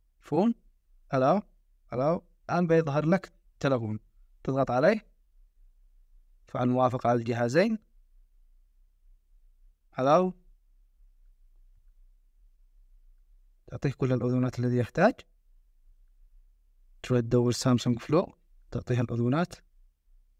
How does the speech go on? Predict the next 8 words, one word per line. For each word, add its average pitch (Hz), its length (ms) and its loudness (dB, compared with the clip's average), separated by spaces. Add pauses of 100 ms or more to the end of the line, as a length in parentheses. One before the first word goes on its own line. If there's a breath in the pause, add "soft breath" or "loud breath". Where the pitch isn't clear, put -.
كاملة، 123 380 -2 (720)
تروح 170 240 0
لعند 165 300 2
هذه 139 160 0
الأيقونة 131 540 -2 (380)
حق - 240 -4 (760)
السمارت 131 400 0
فيو، 160 400 0